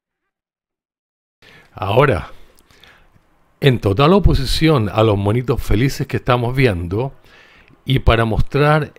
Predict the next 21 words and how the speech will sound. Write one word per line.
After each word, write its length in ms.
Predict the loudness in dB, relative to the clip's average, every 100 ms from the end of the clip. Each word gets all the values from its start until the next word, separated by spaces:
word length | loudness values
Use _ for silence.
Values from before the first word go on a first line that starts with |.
| _ -6
el 180 | 0
efecto 380 | 2 2 0 2
aberrante 680 | 2 2 2 0 0 -2 -2
de 140 | 0
la 120 | 0
falta 340 | 0 -2 -2 -2
de 80 | -2
amor 260 | 0 -2
materno, 680 | -2 -2 0 0 -2 -8 -10 -14 -20 -20 _ _ _ -8
separó 580 | -2 0 2 4 4
monitos 420 | 4 2 2 2 0
de 80 |
sus 160 | 0 -2
madres 600 | 0 0 0 0 -4 -6
al 240 | -4 -4
nacer 500 | -2 -4 -2 -2 -4 -10 _ -20 _
y 140 | -6 0
los 160 | 0
privó 520 | 2 2 4 4 2 2
de 120 | 0
amor 400 | 2 2 0